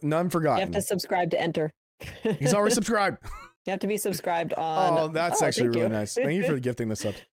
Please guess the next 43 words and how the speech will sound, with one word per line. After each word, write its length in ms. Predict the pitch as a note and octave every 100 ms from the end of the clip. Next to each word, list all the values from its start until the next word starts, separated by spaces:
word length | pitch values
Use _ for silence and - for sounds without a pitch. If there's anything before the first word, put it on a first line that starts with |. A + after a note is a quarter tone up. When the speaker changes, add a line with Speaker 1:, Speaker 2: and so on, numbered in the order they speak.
| _ - -
Speaker 1:
Um, 420 | E3 D#3 B2 A#2+ _ B2
so 500 | A#2+ D3 C#3+ C#3 C#3 - _ C#3
just, 380 | D3+ D3 -
just 180 | C3+ C#3+
so 100 | D#3+
you 240 | D#3+ E3+ D#3+
are 160 | D#3
aware, 440 | D3+ C#3+ C#3 C3+ D#3 C#3+
<laughs> 120 | -
it 320 | F3+ C#3+ D3
is 160 | E3+ E3
in 80 | D#3+
the 80 |
fine 240 | C#3 C#3+ C3
print. 280 | C#3 B2+ - - - -
Any 220 | C3+ E3 D#3+
gifted 400 | D#3+ D#3 D3 -
subs, 580 | C#3+ C3+ A#2 G#2+ - -
uh, 280 | B2 A#2 A2
go 200 | A2 B2
towards 300 | A#2+ B2 A2
the 80 | G#2+
person 300 | A2 - F#2+
who 120 | G#2+
received 400 | G2 - G#2+ F#2
the 60 | F#2+
gift. 460 | G2 E2 - - _ _ _ _ _ -
So 440 | G2+ F#2 E2 F2+ _ _ _ _ _ _ C#3
you 160 | D3+
can, 320 | - F#3+ G#3
though, 300 | G3 E3+ D#3
however, 520 | D3+ D3+ D3+ C#3+ C#3 B2+
if 160 | B2
you 60 | B2+
guys 240 | C3+ B2+
gift 320 | B2 C3 -
five 220 | - B2 B2
hundred 220 | A#2 A#2+
bits, 380 | F3 F3 - - _ _ _ -
that 220 | C3 C3+
will, 280 | C3 B2 A#2+
um, 300 | A2 G#2 F#2+
Speaker 2:
Aw, 300 | F#3+ G#3